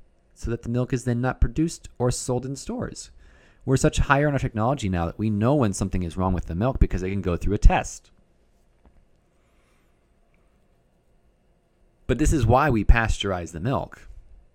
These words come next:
At least this is why we started doing it. And I think at the time period, it wasn't a terrible option. I don't think it was the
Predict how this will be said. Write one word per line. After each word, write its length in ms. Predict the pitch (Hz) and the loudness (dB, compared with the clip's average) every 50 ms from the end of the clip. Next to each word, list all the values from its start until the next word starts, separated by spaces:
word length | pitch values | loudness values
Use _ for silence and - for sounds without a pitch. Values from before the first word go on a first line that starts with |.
| _ _ _ _ _ _ _ _ _ _ _ _ _ _ _ _ _ _ _ _ _ _ _ _ _ _ _ _ _ _ _ _ _ _ _ _ | _ _ _ _ _ _ _ _ _ _ _ _ _ _ _ _ _ _ _ _ _ _ _ _ _ _ _ _ _ _ _ _ _ _ _ _
At 120 | - 113 123 | -8 -4 -4
least 160 | 120 - - | -2 -2 0
this 120 | 127 110 | -2 -2
is 140 | 117 104 107 | -2 -2 0
why 140 | 113 110 104 | 0 0 0
we 100 | 95 90 | 0 -4
started 400 | - - - 113 135 160 123 87 | -6 -4 -2 0 0 0 -2 -4
doing 220 | 92 76 73 73 | -8 -10 -12 -12
it. 80 | 80 - | -16 -12
And 100 | - 127 | -10 -8
I 80 | 135 131 | -8 -6
think 260 | - - 202 220 - | -6 -6 -8 -6 -6
at 100 | 175 - | -8 -8
the 60 | 110 | -8
time 300 | - - - 156 202 233 | -8 -6 -6 -6 -6 -8
period, 320 | 202 165 117 98 101 101 101 | -6 -4 -2 -2 0 0 -2
it 120 | 107 104 | -4 -4
wasn't 260 | 120 165 175 175 127 | -4 -6 -4 -4 -6
a 40 | 101 | 0
terrible 460 | - - - - 127 131 120 104 92 - | 6 8 8 8 8 4 -2 -4 -4 -4
option. 420 | - 117 165 - - - 82 - - | -4 -6 -6 -6 -6 -10 -10 -12 -8
I 80 | - 117 | -6 -4
don't 220 | 143 139 - - | -4 -6 -8 -8
think 200 | - 127 120 - | -10 -10 -8 -8
it 60 | 101 | -6
was 160 | 104 101 90 | -6 -6 -6
the 180 | 90 95 - | -6 -10 -14